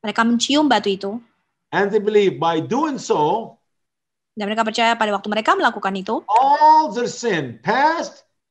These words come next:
Speaker 2: and future, are forgiven.
Speaker 1: semua dosa di masa lalu dan di masa depan akan diampuni.
Speaker 2: While Muhammad meditating inside the cave,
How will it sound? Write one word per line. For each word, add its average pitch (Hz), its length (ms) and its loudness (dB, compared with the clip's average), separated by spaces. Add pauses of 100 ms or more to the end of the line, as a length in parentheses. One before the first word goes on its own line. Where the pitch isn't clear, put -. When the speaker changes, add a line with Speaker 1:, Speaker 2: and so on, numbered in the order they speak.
(140)
Speaker 2:
and 175 160 -2
future, 180 720 -4 (240)
are 170 160 -4
forgiven. 151 560 -2 (720)
Speaker 1:
semua 294 500 2
dosa 226 400 0
di 202 140 -4
masa 277 420 2
lalu 285 320 2
dan 226 160 -4
di 196 80 -6
masa 262 380 -2
depan 220 500 -2
akan 226 380 -4
diampuni. 190 560 -6 (880)
Speaker 2:
While 233 320 4
Muhammad 262 720 -6
meditating 202 880 -4
inside 190 640 -2 (320)
the 160 160 0
cave, 208 560 2